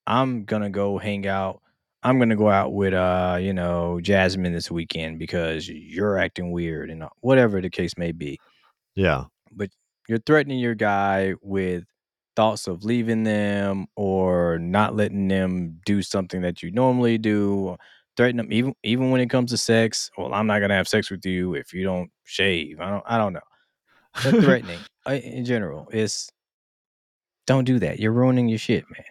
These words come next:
Speaker 2: Well,
Speaker 1: You're
Speaker 2: and
Speaker 1: messing
Speaker 2: you,
Speaker 1: things
Speaker 2: you,
Speaker 1: up.
Speaker 2: you're just starting an argument at that point. Like, it, it's like, if the, and, like, again, <sighs> like, I know there's some people like that where they, they just, they literally are like, "I like to argue." It's like,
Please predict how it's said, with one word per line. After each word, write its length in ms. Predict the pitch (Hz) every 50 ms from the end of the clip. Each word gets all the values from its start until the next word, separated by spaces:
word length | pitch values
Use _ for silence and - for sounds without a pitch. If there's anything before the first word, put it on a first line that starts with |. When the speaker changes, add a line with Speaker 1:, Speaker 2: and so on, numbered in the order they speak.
| _ _ -
Speaker 2:
Well, 100 | 143 127
Speaker 1:
You're 60 | 110
Speaker 2:
and 20 | -
Speaker 1:
messing 180 | - 147 135
Speaker 2:
you, 60 | 117 -
Speaker 1:
things 220 | 110 - 135 131
Speaker 2:
you, 80 | 135 135
Speaker 1:
up. 100 | - -
Speaker 2:
you're 80 | 131 120
just 240 | 123 135 123 -
starting 420 | - - 127 123 127 127 135 131 127
an 100 | 131 127
argument 400 | 131 135 147 135 127 113 104 92
at 80 | 87 71
that 200 | 87 78 76 -
point. 320 | - 78 67 55 65 - -
Like, 180 | 76 78 73 78
it, 100 | - - _ _ _ _ _ _ _ _ _ -
it's 120 | 95 -
like, 180 | 98 - 87 - -
if 160 | - 95 -
the, 140 | - - -
and, 180 | 110 110 90 - _ _ -
like, 160 | 110 104 -
again, 420 | 107 95 113 139 139 117 90 76 - - _ _ _ _ _ _ _ -
<sighs> 340 | - - - - - _ -
like, 120 | 95 -
I 60 | 90 95
know 160 | 107 127 139
there's 180 | 127 123 107
some 180 | - - 113 101
people 260 | - 120 120 - 87
like 200 | 92 117 147 -
that 220 | - 71 67 60 67
where 120 | 73 78
they, 180 | 82 85 85 - - -
they 160 | 87 82 82
just, 260 | 80 95 95 85 - - _ - - _ _ _ _ _ _ _ -
they 160 | 104 107 104
literally 360 | 95 101 107 107 110 110 110
are 60 | 101
like, 320 | 92 90 85 87 82 - -
"I 220 | - 87 92 95 87
like 340 | 80 78 82 82 82 - _
to 120 | - 82
argue." 380 | - - 76 76 69 - - 55
It's 140 | - - -
like, 120 | - -